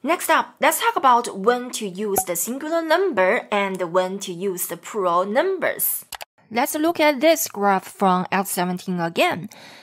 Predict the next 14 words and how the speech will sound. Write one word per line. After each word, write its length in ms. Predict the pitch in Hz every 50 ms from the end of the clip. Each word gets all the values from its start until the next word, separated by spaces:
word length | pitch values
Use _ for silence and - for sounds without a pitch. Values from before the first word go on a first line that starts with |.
| - _ -
It 80 | 226 233
shows 380 | - - 285 294 349 381 -
the 100 | - 392
number 380 | 370 302 214 208 233 277 262 220
of 240 | 190 190 185 196 -
shops 380 | - - 202 185 185 185 -
that 340 | - - 180 175 180 170 -
closed 560 | - - 233 277 349 330 240 - 240 - - 190 - -
and 140 | 180 180
the 140 | 180 170 170
number 360 | 175 175 180 196 208 190 185
of 220 | 175 - 175 170 -
new 260 | 175 175 202 233 262
shops 360 | 277 - - 202 180 180 -